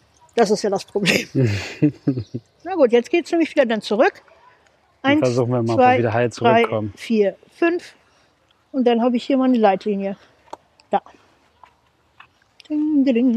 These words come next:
Speaker 1: ding, ding. Immer an der Wand lang.
Speaker 2: <laughs>
Speaker 1: Ich habe ja noch die Vorstellung. Ich weiß, was Farben sind. Ich weiß, was,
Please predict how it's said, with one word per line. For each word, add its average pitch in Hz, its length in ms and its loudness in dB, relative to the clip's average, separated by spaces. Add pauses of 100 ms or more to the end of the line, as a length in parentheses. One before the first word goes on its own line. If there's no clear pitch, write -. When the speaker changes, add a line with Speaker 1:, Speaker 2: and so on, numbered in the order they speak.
(120)
Speaker 1:
ding, - 0 -
ding. 196 440 -2 (260)
Immer 339 220 4
an 330 60 2
der 294 140 4
Wand 208 240 2
lang. 175 220 -4 (400)
Speaker 2:
<laughs> 143 500 -2 (680)
Speaker 1:
Ich - 60 -16
habe 247 140 0
ja 240 60 4
noch 233 100 -2
die 254 120 -2
Vorstellung. 196 600 -2
Ich 196 140 -8
weiß, 247 180 -2
was 269 140 0
Farben 214 400 0
sind. 214 200 0
Ich - 160 -6
weiß, 254 240 0
was, - 180 -2